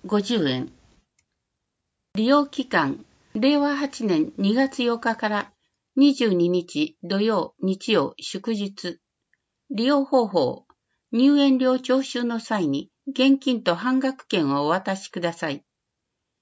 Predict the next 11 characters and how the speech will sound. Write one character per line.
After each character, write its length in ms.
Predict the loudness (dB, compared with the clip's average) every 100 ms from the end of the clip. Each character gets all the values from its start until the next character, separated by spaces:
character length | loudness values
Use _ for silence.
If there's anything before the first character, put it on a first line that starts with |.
| _ _ -8
中 220 | 0 2
学 220 | 2 0
生 220 | 0 0
以 100 | 0
下 160 | -4 -2
無 160 | -2
料、 360 | -2 -4 -4 -10 _ _ _ _ _ 0
発 240 | 2 2 _
行、 360 | -4 -4 -4 _ _
光 400 | -14 -6 -4 -4
市 320 | -8 -12 -12